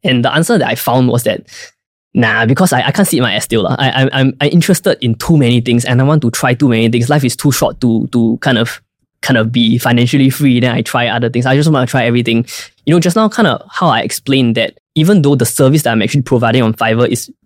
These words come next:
designing media kits under the design niche, what I'm actually doing is helping people communicate their value. That's the real service. And I think no matter what I do, whether it's in real estate or it's on Fiverr, it's in music production or teaching the next generation of,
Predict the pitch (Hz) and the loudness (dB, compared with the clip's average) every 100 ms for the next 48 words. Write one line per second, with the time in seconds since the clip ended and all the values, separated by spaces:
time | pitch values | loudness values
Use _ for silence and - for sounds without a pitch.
0 | 143 131 135 117 117 131 120 120 120 - | -2 2 2 2 2 4 4 2 0 -2
1 | 123 127 123 127 113 123 117 123 123 120 | -4 0 0 2 0 0 2 2 2 2
2 | 120 - - - - 180 185 131 120 - | 0 -4 -16 -20 -4 0 2 2 0 -2
3 | 147 135 120 120 127 120 - - 127 143 | 0 0 0 2 2 -2 -4 -4 0 0
4 | 131 120 - 123 - 120 120 123 151 113 | 0 -2 0 0 0 0 2 2 0 -4
5 | 107 107 107 104 - - - 147 - 113 | -4 0 0 -2 -8 -18 -4 -2 0 2
6 | 120 120 117 104 107 - - - - - | 2 2 0 0 0 -4 -12 -20 -12 -2
7 | 127 131 127 160 156 151 - 139 156 202 | 0 0 0 0 0 -2 -2 2 2 2
8 | 196 123 117 117 143 113 _ _ _ - | 2 0 0 2 2 0 _ _ _ -2
9 | 123 135 139 120 127 110 180 135 - 151 | 0 2 0 -2 -2 0 0 0 0 0
10 | 127 117 110 110 113 143 147 147 120 117 | 0 -2 -2 -4 -2 0 2 2 0 0
11 | 127 151 - - 139 135 113 123 - 139 | 0 -2 -4 -6 -2 0 0 -2 -2 0
12 | 127 135 117 147 - 135 123 120 123 135 | 2 2 2 0 -2 0 0 0 0 0
13 | 131 120 - | 0 -2 -6